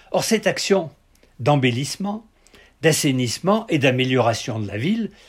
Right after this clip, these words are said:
aurait pu constituer l'apogée de sa carrière dans la ville. Alors, cela amène à s'interroger sur le personnage. Hyperactif dans sa ville natale, Antoine Motard est à l'origine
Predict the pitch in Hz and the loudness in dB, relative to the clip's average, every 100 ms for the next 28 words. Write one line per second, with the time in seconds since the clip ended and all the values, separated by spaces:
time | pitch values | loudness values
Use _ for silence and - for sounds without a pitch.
0 | - - - 127 147 - 185 147 123 - | -20 -16 -4 2 2 2 -2 -2 -4 -4
1 | 123 - 147 165 120 - 113 101 175 147 | -8 -2 0 0 -2 -2 -2 0 -2 -4
2 | 110 113 - 90 98 139 165 - _ _ | -6 -6 -8 -8 -6 -4 -6 -10 _ _
3 | - 107 151 247 196 107 _ _ _ _ | -10 -6 -4 -4 -4 -10 _ _ _ _
4 | _ _ _ _ _ - 220 - 226 220 | _ _ _ _ _ 2 2 0 2 2
5 | 185 190 240 165 117 147 143 113 113 202 | 4 2 0 -2 -2 -4 -2 -2 0 -2
6 | 196 - 165 - - 110 113 - 107 - | -4 -6 -8 -8 -8 -6 -8 -10 -14 -14
7 | - - - - _ _ _ _ _ _ | -18 -20 -20 -20 _ _ _ _ _ _
8 | - - - _ 196 175 185 143 135 - | -20 -20 -20 _ -2 4 4 4 0 0
9 | 202 156 - 127 - 120 110 113 123 156 | 0 -2 -6 -6 -2 -2 -2 -4 -4 0
10 | 233 240 139 - - _ - 131 117 127 | 2 2 0 -8 -20 _ -14 -6 -2 0
11 | 117 110 170 185 131 117 110 120 117 135 | 0 -2 2 2 0 -4 -2 0 0 0
12 | 185 214 | 0 0